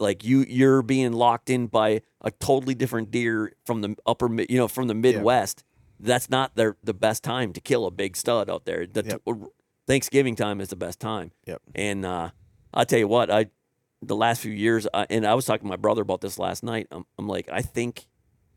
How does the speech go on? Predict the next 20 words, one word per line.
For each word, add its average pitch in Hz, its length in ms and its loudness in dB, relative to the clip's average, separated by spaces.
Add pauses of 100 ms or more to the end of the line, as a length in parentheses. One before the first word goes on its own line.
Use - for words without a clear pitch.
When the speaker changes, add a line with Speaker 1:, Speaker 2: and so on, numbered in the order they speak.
(720)
Speaker 1:
I 113 80 -4
think 139 420 -4
we 113 220 -6
get, 110 260 -4 (760)
we've, 123 280 -2 (160)
over 135 340 2
the 120 100 -4
years, 123 460 0
we've 110 220 -2
been 101 480 -4 (1120)
trained 127 500 -2
by 98 260 0 (300)
three 127 260 -4
and 139 80 0
a 131 40 0
half 123 220 -2
year 120 120 -2
olds 120 220 0
and 101 140 -6
younger 104 480 -2